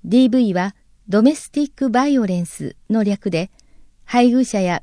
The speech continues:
恋人などから受ける暴力のことです。結婚前の恋人間での暴力は、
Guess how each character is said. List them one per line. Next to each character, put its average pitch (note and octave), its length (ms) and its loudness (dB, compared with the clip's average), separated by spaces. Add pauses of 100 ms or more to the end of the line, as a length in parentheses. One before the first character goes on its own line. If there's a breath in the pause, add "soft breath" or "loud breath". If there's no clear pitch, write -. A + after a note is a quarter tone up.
恋 C4 220 2
人 C#4 200 -2
な C#4+ 120 0
ど C4+ 100 -2
か G#3+ 140 -4
ら F3 180 -2
受 A#3 260 -2
け G#3 80 0
る D#3+ 140 -6
暴 C4+ 200 0
力 C#4 200 -4
の G#3 100 -2
こ E3 120 -10
と D#3+ 80 -8
で D3 140 -8
す。 - 200 -20 (920)
結 A#3+ 200 0
婚 D4 220 0
前 D4 240 2
の F#3+ 300 -2
恋 B3+ 260 0
人 C#4 220 -2
間 G#3 260 -2
で A#3+ 120 2
の A3 120 2
暴 A3+ 160 0
力 G3+ 240 -4
は、 D#3+ 220 -6